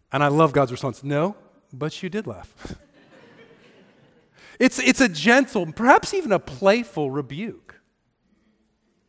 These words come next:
There's another laugh of unbelief, but this one's far more cynical.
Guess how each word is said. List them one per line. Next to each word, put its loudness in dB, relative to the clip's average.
There's 0
another 2
laugh 0
of -8
unbelief, -8
but -12
this -12
one's -10
far -10
more -10
cynical. -16